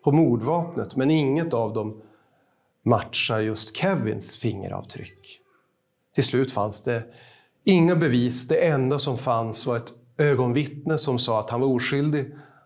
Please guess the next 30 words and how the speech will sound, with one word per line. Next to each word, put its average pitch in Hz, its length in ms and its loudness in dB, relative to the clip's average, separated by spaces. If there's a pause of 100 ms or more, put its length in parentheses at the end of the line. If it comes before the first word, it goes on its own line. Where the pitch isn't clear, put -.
(160)
och - 460 0 (160)
hans 120 360 0
familj 110 420 -4
som 120 240 -2
bedyrade 123 600 0
att 107 140 -6
han 98 220 -6
hade 101 180 -6
varit 98 180 -4
hemma 95 440 -8 (420)
hela 92 280 0
kvällen. 101 380 -14 (960)
Han 139 220 4
blev 131 120 4
frisläppt - 640 -4
efter 117 220 -4
fyrtiotre 156 560 0
år 185 240 2 (120)
och - 320 -4
kom 151 180 2
ut 151 180 0
till 151 100 -2
ett 147 80 -2
samhälle 135 580 2
som 143 140 2
man 127 120 0
inte 117 220 -2
kände 131 260 0
igen 143 240 0
förstås. - 640 -10